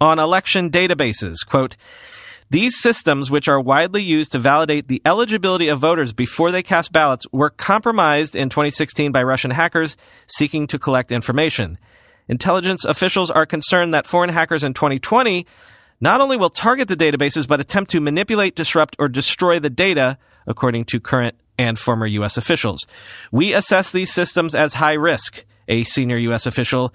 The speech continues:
said, "because they are one of the few pieces of election technology regularly connected to the internet." The Cybersecurity Infrastructure Security Agency, or C I S A,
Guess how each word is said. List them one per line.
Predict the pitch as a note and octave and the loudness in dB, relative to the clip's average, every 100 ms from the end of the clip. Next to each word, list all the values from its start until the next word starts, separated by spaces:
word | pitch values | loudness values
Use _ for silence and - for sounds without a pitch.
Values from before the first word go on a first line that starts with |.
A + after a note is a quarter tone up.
| _ | _
said, | - - A#2+ A#2+ C#3+ | -2 0 0 0 -2
"because | C#3+ B2+ C3+ C3 | -4 0 -2 0
they | C#3+ | 0
are | D3+ D#3 | 2 2
one | C#3+ E3+ F3+ - | 2 0 0 2
of | F#3 E3+ C#3+ | 2 2 0
the | E3+ F3 | -4 -4
few | - E3+ F#3+ F#3+ | -4 -2 -2 -4
pieces | - E3+ F3 E3 | -4 -4 -2 0
of | D#3+ | 0
election | C3+ C#3+ C#3+ D3+ | 0 0 0 -2
technology | D3+ C#3+ C#3 C3 C3+ B2+ - - | -4 0 0 0 -2 -6 -14 -12
regularly | - B2 D#3+ A3 B3 A#3 G#3+ G3 | -4 2 2 2 0 0 0 -4
connected | - C3+ B2 C3 B2 | -2 -4 -2 -4 -6
to | C3+ | -4
the | E3+ | 0
internet." | A3+ E3 G2 - _ _ _ _ _ _ _ _ - | 0 0 -2 -8 _ _ _ _ _ _ _ _ -2
The | F#3 | 0
Cybersecurity | - A#3 B3 A3+ G3+ A3 G3+ | 2 2 0 -2 0 0 0
Infrastructure | G3+ G#3 F#3+ G#3 F#3+ - E3+ | -2 -2 -2 0 0 0 -2
Security | - D#3 A3 A3+ E3 - | -2 0 0 2 0 -2
Agency, | B2+ A2 A2 B2+ C#3+ G3 - - - - _ | -2 -2 -2 -2 -2 -4 -10 -20 -20 -20 _
or | A2 G#2+ | -2 -2
C | - B2+ A#2 | 0 0 2
I | A#2+ A#2 A2+ B2+ | 2 0 -2 -2
S | A2+ - D3 | -2 0 0
A, | C#3 C3 F#3+ | 0 0 -2